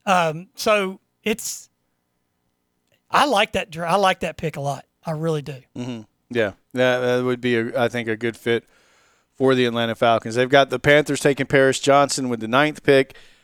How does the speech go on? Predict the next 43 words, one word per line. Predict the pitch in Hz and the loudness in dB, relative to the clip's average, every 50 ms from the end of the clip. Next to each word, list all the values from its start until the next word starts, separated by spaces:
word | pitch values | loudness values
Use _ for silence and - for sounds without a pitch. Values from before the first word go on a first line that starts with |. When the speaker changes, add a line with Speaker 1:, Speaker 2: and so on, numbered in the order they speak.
| _ _ | _ _
Speaker 2:
and | - 123 117 | -4 -2 -2
the | 123 | 0
Eagles | 123 131 131 135 139 131 - | 0 2 2 2 2 0 2
taking | - 135 131 - 127 | 2 0 0 0 0
Devin | 117 123 123 117 117 117 | 0 0 0 0 -2 -2
Witherspoon | 120 123 123 123 113 - - - 123 120 120 120 117 113 110 104 - _ _ | -2 -2 0 -2 -2 -4 -4 -4 -2 -2 -2 -4 -4 -6 -8 -10 -14 _ _
with | 120 117 120 117 117 113 107 - _ | -4 0 0 2 2 0 -2 -6 _
the | - 113 110 113 110 110 107 107 - _ | -18 -8 -4 -4 -2 -2 -4 -6 -8 _
tenth | - 123 123 123 - - | -6 -4 -4 -4 -4 -2
pick. | 123 117 107 - | -2 -2 -2 -2
He's | 120 110 107 | -4 -6 -6
the | 117 110 | -6 -8
corner | - - 123 117 113 117 117 | -6 -4 -4 -2 -2 -4 -2
out | 117 113 110 110 110 | 0 0 0 0 0
of | - 117 110 107 131 | 0 0 0 0 0
Illinois. | 127 113 113 110 110 107 104 98 90 - _ _ _ _ _ _ _ | -2 -2 -2 -2 -4 -4 -4 -6 -6 -10 _ _ _ _ _ _ _
The | - 139 143 | 4 6 6
other | 151 160 | 6 4
thing | - - 165 156 147 | 4 2 2 2 4
about | 143 131 135 135 135 135 131 | 4 6 6 6 6 6 4
this, | 131 131 127 120 - | 4 4 4 2 0
and | 151 131 | -4 -6
again, | 123 120 131 135 135 131 123 120 113 | -2 0 2 2 2 2 0 0 0
this | 123 131 - - | 0 0 0 0
is | 139 127 135 | -2 0 2
a | 127 123 120 120 | 4 4 2 2
mock | 113 120 127 131 131 | 4 4 4 4 2
draft, | - 117 117 120 117 117 117 - - - | 0 0 2 4 4 4 2 0 -4 -8
sort | - - - - 139 135 131 123 | -10 -8 -4 -2 0 0 2 4
of, | 113 107 104 104 95 | 4 4 4 2 0
for | - 123 113 | -2 -6 -6
the | 110 | -4
first | - - 127 127 - - | 0 0 0 0 0 0
ten | 135 123 120 | -2 -4 -4
picks, | 113 - 123 117 110 104 - - - _ _ _ _ _ _ _ _ | -2 2 2 2 2 2 -2 -8 -16 _ _ _ _ _ _ _ _
done | - 127 131 139 135 | 4 4 4 6 6
by | 139 131 127 | 6 6 6
Mike | 131 127 123 123 - | 4 2 2 0 -2
Sando, | - - 131 127 127 123 113 107 104 107 | -2 0 0 0 2 2 2 2 2 2
and | 104 107 | 0 -2
he | 113 | -4
compiles | - - 117 110 - - 135 131 139 147 143 139 131 127 - | -6 -6 -6 -6 0 2 4 6 6 6 6 4 2 0 0
this | 123 123 120 117 117 - - - | 0 2 2 2 2 -2 -4 -8